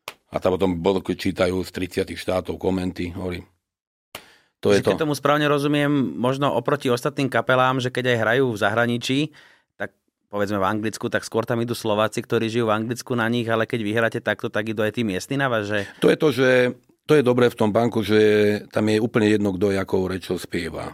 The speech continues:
Speaker 2: Mhm.
Speaker 1: To je, že to
Speaker 2: Mhm.
Speaker 1: je, veď preto je to tam, o tom, to je tolerancia a všetko a, a preto je to punk, že jednoducho tam, mm, takisto po nás, e,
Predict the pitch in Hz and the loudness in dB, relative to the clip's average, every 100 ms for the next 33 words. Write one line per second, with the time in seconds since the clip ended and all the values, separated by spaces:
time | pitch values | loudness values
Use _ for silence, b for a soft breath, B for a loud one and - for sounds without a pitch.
0 | - 120 127 131 - 95 90 90 87 - | -8 -4 -4 -4 -4 -2 -2 -4 -4 -2
1 | 87 87 85 B B B B _ 82 - | -2 -2 -4 B B B B _ -6 0
2 | 95 - 85 95 82 78 85 80 85 80 | -2 0 -2 -2 -4 -4 -4 -6 -8 -8
3 | 80 85 85 78 90 90 87 107 104 90 | -6 -4 -4 -2 0 0 0 -4 -2 -4
4 | 85 78 95 82 - 87 80 82 82 - | -2 -4 -6 -6 -4 -2 -2 -4 -6 -8
5 | - 82 - 85 90 - - 95 85 80 | -6 -6 -6 -4 -4 -2 0 0 -2 -6
6 | 80 80 82 - 82 85 85 B B B | -8 -6 -8 -8 -6 -4 -6 B B B
7 | B B B _ - 135 _ - 62 87 | B B B _ -20 -20 _ -10 -6 -4
8 | 90 92 87 82 76 - 98 104 101 - | -2 -2 -4 -8 -12 -2 0 2 0 0
9 | - 92 101 104 107 110 - - b - | 0 2 4 4 2 0 -4 -10 b -6